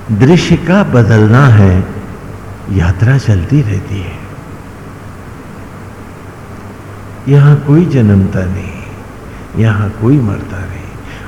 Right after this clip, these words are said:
और इसी को हमने श्रीमद् भगवद गीता में स्वयं भगवान श्री कृष्ण के मुखारविंद से सुना। कौन मरा?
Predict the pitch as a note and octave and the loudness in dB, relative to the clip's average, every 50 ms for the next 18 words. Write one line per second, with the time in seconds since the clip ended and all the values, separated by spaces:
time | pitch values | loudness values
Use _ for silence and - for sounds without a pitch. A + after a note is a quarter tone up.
0 | - - D3+ D#3+ D3 - E3 E3+ C#3+ - C#3 B2 B2 B2 C3 B2 - - B2+ A#2 | 0 4 4 4 4 4 2 2 4 4 4 6 6 6 6 4 4 2 2 4
1 | A#2+ A#2+ A#2+ A#2 A2+ F#2+ G2 A2+ G2+ F#2+ G2 A2 G2+ F2+ F#2 G2 G2 - F#2+ F#2 | 6 6 6 6 6 6 4 4 4 4 4 4 4 4 2 2 2 2 2 2
2 | F#2 F2+ F2 F2 F2+ - - - - - - - - - - - - - - - | 2 2 0 0 -2 -6 -8 -12 -14 -16 -16 -16 -16 -16 -16 -16 -16 -16 -16 -16
3 | - - - - - B2 A#2+ B2+ B2+ A#2+ G#2 A2+ A2+ G2+ G2+ G#2 G#2+ G2+ F#2+ F#2+ | -16 -14 -10 0 2 4 6 6 6 6 6 6 6 4 4 4 6 6 6 4
4 | F#2+ G2+ - - - - - - - - - - - - - A#2+ B2 A#2+ - A#2+ | 4 0 -4 -8 -10 -14 -14 -14 -14 -12 -10 -8 -2 2 4 6 6 4 4 2
5 | C3+ C3+ - - C3+ B2 A#2 B2+ A#2+ A2 A2 A2 G#2 G#2 G#2 G#2+ G#2+ G#2+ G2+ F#2+ | 2 2 2 2 -2 0 2 4 4 6 6 4 4 4 4 4 4 4 4 4
6 | G2 A2 A2 A2+ A2 G2+ - - G2 F#2 - - F#2+ F2+ E2+ F2+ F2 E2 - - | 4 4 4 4 2 2 0 -2 -2 -2 -2 -4 -4 -2 -2 -2 -4 -6 -10 -12
7 | - - - - - - - - - - - - - - - - - - - - | -14 -16 -16 -16 -16 -14 -14 -14 -14 -14 -14 -14 -14 -14 -14 -14 -14 -16 -16 -16
8 | - - - - - - - - - - - - - - - - - - - - | -16 -16 -16 -16 -14 -14 -14 -14 -14 -16 -14 -16 -16 -16 -16 -16 -14 -14 -14 -14
9 | - - - - - - - - - - - - - - - F#2 - - G2+ G2 | -14 -14 -14 -14 -14 -14 -16 -16 -16 -16 -16 -16 -14 -14 -16 -16 -16 -16 -16 -16
10 | - - - - - - - - - - - - - - - - - - - D#3 | -16 -16 -16 -16 -16 -16 -16 -16 -16 -16 -16 -16 -16 -16 -16 -16 -16 -8 2 4
11 | C#3+ D3 F3+ G3 F3+ B2+ F#2+ F#2+ F#2 F#2 F2+ D#2+ D#2+ E2 E2 - - | 6 8 8 8 8 8 6 4 2 0 0 -2 -2 -4 -6 -6 -10